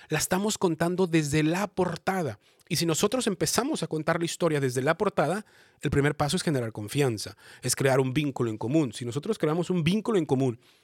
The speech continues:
con estas tres decisiones de compra, si la portada nos valida, si el prologuista nos valida y los tres reviews nos validan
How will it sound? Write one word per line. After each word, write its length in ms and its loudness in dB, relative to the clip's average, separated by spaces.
con 160 -4
estas 280 -4
tres 200 -2
decisiones 380 -2
de 80 -4
compra, 360 -2
si 380 -2
la 180 0
portada 380 0
nos 180 0
valida, 500 -2
si 220 -6
el 80 -6
prologuista 580 -2
nos 160 -2
valida 480 -4
y 60 -6
los 240 -10
tres 260 -4
reviews 360 -2
nos 180 -2
validan 480 2